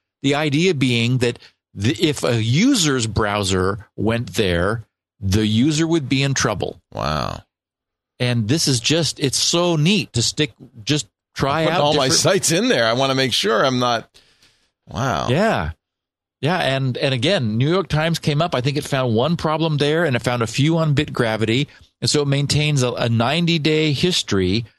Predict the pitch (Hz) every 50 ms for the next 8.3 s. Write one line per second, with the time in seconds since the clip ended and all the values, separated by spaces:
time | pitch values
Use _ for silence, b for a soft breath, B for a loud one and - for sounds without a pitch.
0 | B _ - 127 120 - - 139 143 143 131 147 147 139 127 151 156 143 - -
1 | 139 - - - 196 196 - - - 92 98 - - - - - _ _ _ _
2 | 139 123 113 113 117 123 135 131 - 127 123 123 127 120 117 113 139 175 170 113
3 | 90 80 - - _ _ _ _ _ - 120 113 113 117 127 127 107 139 175 -
4 | - - - - 135 147 160 143 123 117 117 113 113 101 98 - 120 113 98 110
5 | 107 90 82 - - - 147 156 156 160 151 - - - 135 135 - - - -
6 | 110 104 101 92 123 165 214 - - - 120 104 101 104 101 - - 113 104 101
7 | 101 - 101 120 131 101 - - - - - 57 69 92 - - - 127 147 220
8 | 101 - 50 50 -